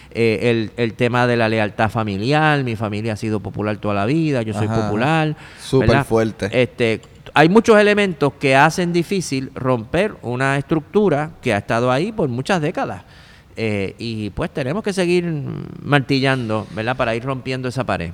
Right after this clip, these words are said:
Speaker 2: Yo hice un llamado en Twitter, no sé si lo viste, eh, de que te hagan pre-, personas me, me pasen preguntas
Speaker 1: Claro.
Speaker 2: para yo así hacerte. Entonces, el Don Cristian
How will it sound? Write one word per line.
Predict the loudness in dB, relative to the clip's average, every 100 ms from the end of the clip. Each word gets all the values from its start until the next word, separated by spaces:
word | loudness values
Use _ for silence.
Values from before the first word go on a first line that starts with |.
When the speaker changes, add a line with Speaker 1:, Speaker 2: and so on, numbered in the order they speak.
| 2
Speaker 2:
Yo | 4
hice | 4 2 0 2 2 2 2 2 0 0 -2 -2 -4
un | -4 -2
llamado | 0 0 0 -4 -4
en | -8
Twitter, | -6 -4 -2 -2
no | -6
sé | -10
si | -6 -2
lo | -2
viste, | -4 -8 -12 -12 -16 -20 -20 -18 -4
eh, | 0 0 0 -4 -6
de | -4
que | -2
te | 2
hagan | 2 2 -2
pre-, | -6 -10 -6
personas | -6 -2 -2 -2
me, | -2 -4
me | -4 -6 -6
pasen | -2 -2 -2 -4
preguntas | -4 -2 -2 -4 -4 -4 -6 -18 -12
Speaker 1:
Claro. | -6 0
Speaker 2:
para | 2 2
yo | 2 2 2 2 -2
así | -4 -4
hacerte. | -4 -4 -6 -6
Entonces, | -4 -2 -2 0
el | 0 0
Don | 0 0
Cristian | 0 0 -2 -2 -4 -2 0 -2 -6